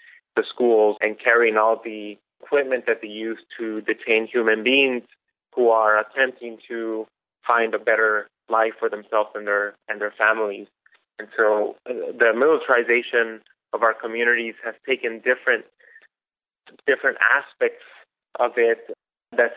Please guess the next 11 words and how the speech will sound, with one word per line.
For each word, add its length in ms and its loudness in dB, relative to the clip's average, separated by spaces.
seek 160 -2
to 100 -6
normalize 640 2
it 160 -8
so 120 -8
that 220 0
people 360 -4
stop 280 0
questioning 760 -4
how 640 2
horrendous 440 2